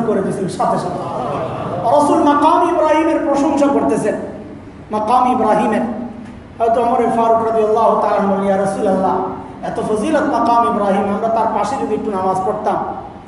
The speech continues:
আল্লাহ তাআলা আয়াত নাযিল করে দিয়েছেন, "মাকাম ইব্রাহিমের পেছনে তাওয়াফের পরে এর পাশে নামাজ পড়ো।" হুকুম নাযিল হয়ে গেছে।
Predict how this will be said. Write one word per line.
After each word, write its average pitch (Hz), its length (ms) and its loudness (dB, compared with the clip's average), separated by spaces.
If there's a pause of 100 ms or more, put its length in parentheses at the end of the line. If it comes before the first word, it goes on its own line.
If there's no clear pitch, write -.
(480)
আল্লাহ 202 300 2
তাআলা 214 200 2
আয়াত 214 500 2
নাযিল 214 260 0
করে 196 120 0
দিয়েছেন, 185 300 -4
"মাকাম 196 360 -2
ইব্রাহিমের 190 480 -2
পেছনে - 300 -4 (340)
তাওয়াফের 247 380 4 (100)
পরে 247 180 2
এর 226 180 0
পাশে 226 220 2
নামাজ 214 440 0
পড়ো।" 214 240 2 (440)
হুকুম 302 280 0
নাযিল 262 320 4
হয়ে 208 200 2
গেছে। - 320 -2